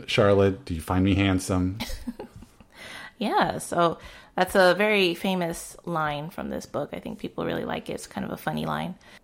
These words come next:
Speaker 2: And I have a surprise for
Speaker 1: <gasps>
Speaker 2: our listening audience.
Speaker 1: What'd you find, Charlene?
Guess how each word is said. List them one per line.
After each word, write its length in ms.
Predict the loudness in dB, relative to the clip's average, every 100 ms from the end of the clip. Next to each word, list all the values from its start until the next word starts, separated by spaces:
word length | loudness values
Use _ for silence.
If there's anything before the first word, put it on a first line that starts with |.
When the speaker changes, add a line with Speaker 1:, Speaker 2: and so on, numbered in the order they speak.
| _ -4
Speaker 2:
And 180 | 0 2
I 40 |
have 160 | 0 0
a 40 |
surprise 580 | -4 2 4 4 2 -4
for 340 | -6 0 2
Speaker 1:
<gasps> 80 | 2
Speaker 2:
our 300 | 2 2 2
listening 640 | -2 -4 -4 -4 -2 -6 -4
audience. 580 | -2 -2 -6 -8 -2 0
Speaker 1:
What'd 160 | 2
you 60 | 2
find, 320 | 6 6 4
Charlene? 320 | -2 -6 -8